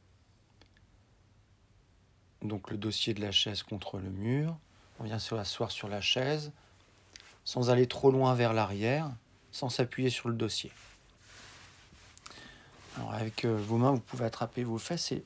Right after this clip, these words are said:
les tirer un petit peu vers l'arrière pour éviter que le bassin ne bascule trop vers l'avant. Ensuite, vous cherchez à vous grandir. Vous resserrez les jambes. Le menton est légèrement rentré,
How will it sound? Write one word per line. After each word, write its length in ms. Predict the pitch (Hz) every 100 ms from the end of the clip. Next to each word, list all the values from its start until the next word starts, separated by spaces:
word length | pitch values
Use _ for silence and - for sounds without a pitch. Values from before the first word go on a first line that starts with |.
| -
les 140 | 156 156
tirer 300 | - 156 139
un 120 | 123
petit 180 | - -
peu 160 | -
vers 200 | 120 117
l'arrière 560 | 110 101 101 123 156 160 - - - - - -
pour 80 | 110
éviter 260 | 107 123
que 100 | 117
le 60 | 113
bassin 420 | 110 104 - 123
ne 60 | 113
bascule 440 | 104 - - 107
trop 260 | - 127 117
vers 200 | 107 98
l'avant. 260 | 92 90 - - - - - - - - - - - - - - - - - - - - - - - - - - - - - - - - - - -
Ensuite, 300 | - 123 113
vous 100 | 107
cherchez 560 | - 113 - 120 - - - - - - - -
à 80 | 117
vous 160 | 110
grandir. 600 | 104 101 95 95 113 180 196 - - - - - - - - - - - -
Vous 100 | 110
resserrez 560 | 131 139 - 127 120
les 140 | 107 95
jambes. 340 | - 92 139 147 - - - - - - -
Le 60 | 107
menton 320 | 101 98 104
est 80 | 92
légèrement 400 | 92 98 98 95
rentré, 600 | 95 90 - 127 151